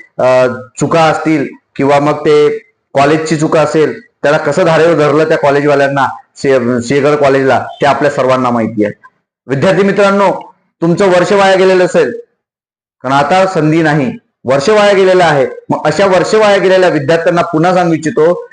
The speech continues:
आणि ज्यांनी प्रवेश अजूनही घेतलेला नसेल त्यांना सुद्धा सांगतोय आणि प्रवेश घेण्यासाठी तयार असतील त्या सर्व विद्यार्थ्यांना सांगतो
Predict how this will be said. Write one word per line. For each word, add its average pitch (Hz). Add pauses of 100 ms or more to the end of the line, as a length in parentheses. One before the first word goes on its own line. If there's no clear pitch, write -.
आणि 139
ज्यांनी 143
प्रवेश 165 (220)
अजूनही 165
घेतलेला 180
नसेल 156
त्यांना 156
सुद्धा 180
सांगतोय 147 (260)
आणि 131
प्रवेश 151
घेण्यासाठी 180
तयार 180
असतील 190
त्या 165
सर्व 160
विद्यार्थ्यांना 170
सांगतो 151